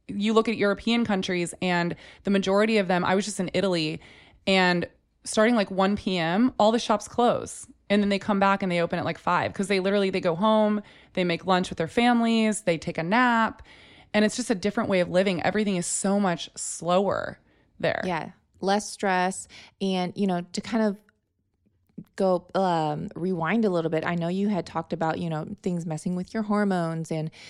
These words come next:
Speaker 2: all of that. And I personally, I know everyone has seen a spike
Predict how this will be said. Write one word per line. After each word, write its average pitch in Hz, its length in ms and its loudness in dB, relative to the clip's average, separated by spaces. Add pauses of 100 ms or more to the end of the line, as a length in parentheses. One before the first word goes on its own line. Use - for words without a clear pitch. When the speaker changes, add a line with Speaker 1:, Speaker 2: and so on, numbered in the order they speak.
(280)
Speaker 2:
all 226 220 4
of 214 80 0
that. 190 460 0
And 180 500 0 (220)
I 214 480 -6 (260)
personally, 196 480 -4
I 196 100 -2
know 165 200 -4
everyone 175 320 -4
has 170 160 -6
seen 175 260 -8
a 170 80 -8
spike - 580 -6